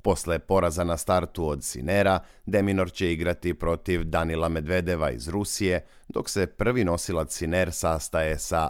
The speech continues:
Amerikancem Taylorom Fritzom. A fudbalska reprezentacija Australije počela je pripreme za predstojeće utakmice kvalifikacija za Svetsko prvenstvo dve hiljade dvadeset šeste protiv Saudijske Arabije i Bahreina.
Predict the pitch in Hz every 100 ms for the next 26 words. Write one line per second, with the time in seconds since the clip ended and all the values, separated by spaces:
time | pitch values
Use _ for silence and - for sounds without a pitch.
0 | - 90 87 85 - 78 71 - - 78
1 | 73 - 80 71 69 65 65 - 87 80
2 | - 90 80 - _ - - - - _
3 | - 101 98 113 127 110 107 - 104 -
4 | 98 98 98 107 113 113 95 - 101 107
5 | 110 104 101 - 101 98 - 110 - 98
6 | 95 92 90 101 90 - 95 87 - 92
7 | 92 87 90 87 90 - 82 85 92 -
8 | 90 85 - 90 85 78 85 82 - 90
9 | - 87 - 87 87 87 - 85 80 85
10 | 80 90 82 78 73 80 82 80 - -
11 | 101 98 - 101 92 - - - 139 135
12 | 90 - 85 82 80 - - 87 - 85
13 | 78 78 73 78 78 76 71 78 - 92
14 | 90 90 85